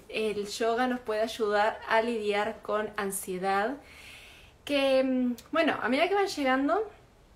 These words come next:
quiero que me cuenten un poquito ustedes, ya que los que se están conectando, de dónde se están conectando, es la primera vez que están por acá,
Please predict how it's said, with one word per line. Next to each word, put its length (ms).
quiero 200
que 120
me 140
cuenten 280
un 120
poquito 420
ustedes, 840
ya 120
que 100
los 140
que 80
se 100
están 220
conectando, 840
de 160
dónde 260
se 60
están 200
conectando, 800
es 140
la 140
primera 400
vez 120
que 120
están 240
por 120
acá, 600